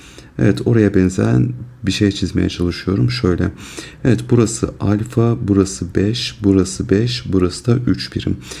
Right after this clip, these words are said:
Evet, benden kosinüs alfa isteniyor. Yani kosinüs teoremi yapıyorum. Üçün karesi eşittir beşin karesi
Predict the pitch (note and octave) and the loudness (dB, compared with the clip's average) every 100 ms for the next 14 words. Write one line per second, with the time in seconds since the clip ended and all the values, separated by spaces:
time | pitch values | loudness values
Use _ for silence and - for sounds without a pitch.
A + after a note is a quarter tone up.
0 | - - - E3 B2 - B2 B2 C3 B2 | -16 -10 0 2 2 4 4 6 4 0
1 | B2+ A#2+ B2+ - A2 G2 F#2+ F#2 - F#2+ | -4 0 -2 -2 -4 -2 0 -2 -4 -2
2 | D#3 B2+ C#3 D3 B2 - F#2 - F#2 F#2 | 0 0 0 0 -2 0 -2 0 2 2
3 | F#2 - F#2 F#2+ - - - - A#2 - | 0 0 0 0 -2 -14 -12 -2 0 4
4 | C#3+ A#2+ F#2+ F#2 - A#2+ G#2+ - - - | 2 4 0 0 0 0 0 -2 -6 -2
5 | C3+ G#2+ G2 F#2+ C3 B2 F#2+ F#2 - C3 | -2 2 0 2 0 2 2 2 0 2